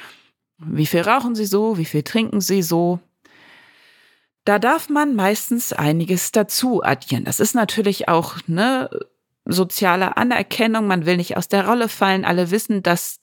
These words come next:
das nicht so gut ist, aber da sind wir ja schon. Da alle wissen, dass die Allgemeinheit das nicht gut findet, also rede ich nicht offen darüber. Dabei hat das ja eventuell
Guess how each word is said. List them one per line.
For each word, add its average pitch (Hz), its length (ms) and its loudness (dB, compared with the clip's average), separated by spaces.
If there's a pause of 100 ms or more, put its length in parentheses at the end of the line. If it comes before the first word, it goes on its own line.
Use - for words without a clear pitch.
(160)
das 208 200 2
nicht 214 140 -2
so 220 100 2
gut 240 240 -2
ist, 277 140 -2
aber 220 120 2
da 220 180 2
sind 311 260 -4
wir 156 100 0
ja - 160 -6
schon. 170 380 0 (320)
Da 190 400 2 (340)
alle 285 460 0
wissen, 214 500 -2
dass 190 220 0
die 202 200 0
Allgemeinheit 196 1080 0
das 240 200 0
nicht 226 240 -2
gut 277 220 -2
findet, 151 440 0
also 185 260 2
rede 202 260 0
ich - 120 -6
nicht 156 180 -4
offen 143 240 2
darüber. 135 340 2
Dabei 180 320 2
hat 214 180 0
das 202 160 -2
ja 180 280 2
eventuell 202 640 0